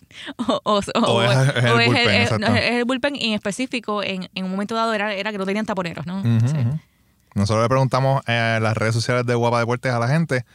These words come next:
Speaker 2: y que si pensaban que lo-, Boston iba a romper este récord de, de los Marineros, y Edgardo Méndez dijo: "No creo que lo rompan. El bullpen les va a costar unas cuantas victorias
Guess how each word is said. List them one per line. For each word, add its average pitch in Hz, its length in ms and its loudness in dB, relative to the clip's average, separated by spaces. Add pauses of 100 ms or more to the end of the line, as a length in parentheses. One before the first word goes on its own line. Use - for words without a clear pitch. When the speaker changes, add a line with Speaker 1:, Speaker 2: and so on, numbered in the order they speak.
(340)
Speaker 2:
y 107 560 0 (160)
que 117 100 -2
si 123 140 0
pensaban 131 580 2
que 107 240 0
lo-, 107 160 0
Boston 113 400 -2
iba 127 220 0
a - 20 0
romper 120 520 -4
este 113 360 -2
récord 127 400 0 (480)
de, 95 720 -2 (400)
de 110 140 0
los 120 100 2
Marineros, 139 540 2
y 110 180 2
Edgardo 113 380 0
Méndez 143 320 2
dijo: 117 300 2 (360)
"No 123 180 4
creo 156 160 2
que 143 80 2
lo 123 120 2
rompan. 95 400 -2
El 110 160 0
bullpen 120 480 2
les 123 80 2
va 117 180 0
a 131 60 0
costar 131 280 -6
unas 123 140 0
cuantas 127 300 -2
victorias 110 500 -4